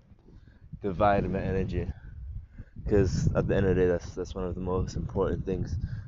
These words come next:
uh, to be able to divide your energy. And also at the gym, you know, you don't wanna be consuming all your energy, or at least they say, like, let's say for overall muscle building, especially for the beginning, you don't wanna be consuming all your energy on,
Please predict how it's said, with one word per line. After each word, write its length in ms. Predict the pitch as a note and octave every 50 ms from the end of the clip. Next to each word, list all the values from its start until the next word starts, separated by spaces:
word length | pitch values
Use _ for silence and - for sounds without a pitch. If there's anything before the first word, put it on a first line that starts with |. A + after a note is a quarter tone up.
| - - - -
uh, 180 | D#2+ E2+ F2 F2
to 120 | - -
be 80 | G2+ G2+
able 120 | F#2 F2+
to 80 | - -
divide 300 | F2 E2+ F#2 F2+ F2+ F2
your 120 | F#2+ F2+
energy. 360 | F#2 F#2 F2+ F2+ F2+ F2+ F#2+ - - - - - - - - - -
And 120 | G2 G2
also 240 | G2+ F2+ - F#2 F#2
at 100 | F#2 -
the 60 | F#2+
gym, 300 | F2 F#2+ G#2 F#2+ F#2 F2
you 80 | F2+ F2+
know, 160 | F#2 F#2 F2+
you 140 | F2+ F#2 F#2
don't 120 | G2+ G2
wanna 160 | G2 F#2+ F#2
be 260 | F2 F#2 F#2 F2+ F2 D#2+ - - - - - - - - _ _ - - - - - - - - - -
consuming 420 | - G2+ - - A#2 A2 G#2 G2+ G2+
all 180 | E2 G#2 G#2
your 360 | G#2 G2+ F#2+ F#2 F#2 F#2 - -
energy, 460 | G2 G2+ G2+ G2 F#2 - - - -
or 160 | - - -
at 40 | -
least 220 | - - - -
they 120 | - - - - -
say, 160 | - G2 F#2+
like, 340 | F2+ - - - - - -
let's 160 | - - -
say 100 | - G#2+
for 340 | F#2 - - G2+ F2+ F2 E2+ E2 - - - - - - - - - - A2+
overall 380 | A#2 A#2 A2+ - A2 G#2+ G#2
muscle 300 | G2+ G2+ G2+ G2+ - A2
building, 300 | G#2+ G#2 G2+ G2 G2 G2
especially 340 | - - - G#2+ G2 F#2 - -
for 60 | -
the 60 | - - - -
beginning, 360 | - G#2 G2 G2+ G2 F2+ - - - - - - - - - -
you 60 | G2+
don't 180 | G#2 A2 A2 A2
wanna 120 | G#2+ G#2 G#2
be 160 | G#2 G2 G2
consuming 840 | - D#2 C2+ - - - - - - A2 A2+ A2+ A2 G#2 F#2+ F2+ F2 F2 - - - - - - - - - - - - -
all 200 | G2+ G#2 G#2 G#2
your 160 | G#2 G#2+ -
energy 420 | G2 G2+ G2+ G2 F#2+ - - G#2
on, 280 | D#2 D2+ F2+ F#2+ F#2